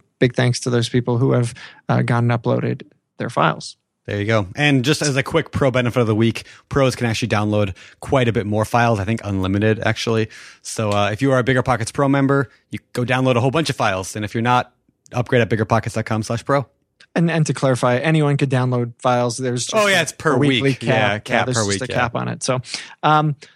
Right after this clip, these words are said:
Speaker 1: awesome, awesome. All right, well, so today we've got, uh, Todd Whidden from, uh, the Atlanta area, correct?
Speaker 2: We do, and he is awesome. Like,
Speaker 1: He
Speaker 2: he
Speaker 1: is
Speaker 2: is aw-,
Speaker 1: really awesome.
Speaker 2: he's got a great story. He was actually a, a cabinet maker that was making, like,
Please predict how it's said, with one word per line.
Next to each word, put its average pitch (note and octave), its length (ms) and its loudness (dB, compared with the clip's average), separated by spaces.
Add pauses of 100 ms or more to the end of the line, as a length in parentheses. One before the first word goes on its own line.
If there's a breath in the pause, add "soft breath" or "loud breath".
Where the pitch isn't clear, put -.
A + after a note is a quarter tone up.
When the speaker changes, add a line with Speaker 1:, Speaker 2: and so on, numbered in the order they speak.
(200 loud breath)
Speaker 1:
awesome, F#3 420 2
awesome. F3+ 300 0
All F3+ 140 0
right, F#3+ 160 0
well, F#3+ 180 0
so G#3 200 -4
today G#3+ 280 -4
we've A#3+ 180 -6
got, F#3+ 300 0
uh, F3 320 0
Todd G#3+ 360 2 (100)
Whidden D#3 600 0 (100)
from, C#3+ 460 2
uh, C#3 400 0
the D3 320 0
Atlanta D3 460 2
area, A#2 320 0
correct? D#3+ 460 0
Speaker 2:
We C3+ 140 0
do, D#3 340 2
and G2 140 -4
he D3 400 -4
is A#2 380 -2 (280)
awesome. A#2+ 460 -2 (240)
Like, A2 120 -10
Speaker 1:
He D3+ 80 -2
Speaker 2:
he F#3 60 2
Speaker 1:
is D#3+ 180 0
Speaker 2:
is G2 60 -10
aw-, - 40 -20
Speaker 1:
really C#3+ 300 -2
awesome. A2+ 380 -4
Speaker 2:
he's A#2+ 140 -4
got D#3 120 2
a C#3 40 0
great C3+ 200 0
story. C3 340 2
He C#3 140 0
was D3 100 2
actually D3 300 2
a, A2+ 80 -2 (140)
a A2+ 60 -8
cabinet C#3 480 -2
maker F3 300 0
that D3+ 140 2
was A#2+ 120 -2
making, A#2+ 320 0
like, G#2 220 -4